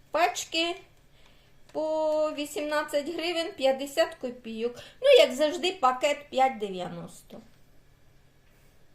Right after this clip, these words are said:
Ну, такі невеликі покупочки Вікуля сьогодні зробила. Там чотириста з чимсь гривень витратила. Ну, не п'ятсот.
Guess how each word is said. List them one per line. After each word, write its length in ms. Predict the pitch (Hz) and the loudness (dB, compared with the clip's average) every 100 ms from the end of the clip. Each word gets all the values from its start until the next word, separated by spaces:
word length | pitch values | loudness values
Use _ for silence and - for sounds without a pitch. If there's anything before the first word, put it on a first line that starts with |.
| _ _ _ - - - - - - - - 359 | _ _ _ -20 -20 -20 -20 -20 -20 -20 -14 -2
Ну, 240 | 359 349 | 2 6
такі 300 | 320 320 330 | 6 6 4
невеликі 640 | 320 311 294 302 294 247 | 4 4 6 4 2 0
покупочки 680 | 254 285 294 262 277 - 285 | -2 -2 0 2 2 2 0
Вікуля 380 | 277 285 277 285 | 2 4 8 8
сьогодні 360 | 285 269 294 | 6 4 2
зробила. 520 | 285 302 302 381 539 - | 6 6 8 10 10 12
Там 280 | 294 277 | 10 10
чотириста 560 | 285 381 359 320 - 294 | 8 6 8 6 8 8
з 60 | - | 8
чимсь 400 | - 285 262 247 | 4 8 8 8
гривень 560 | 254 254 220 214 269 427 | 6 10 12 12 8 6
витратила. 800 | 339 359 339 349 349 349 339 330 392 - - - | 0 4 10 10 10 6 6 4 2 -12 -12 4
Ну, 200 | 302 494 | 10 10
не 100 | 311 | 10
п'ятсот. 560 | 254 190 - - - | 6 2 0 -6 -6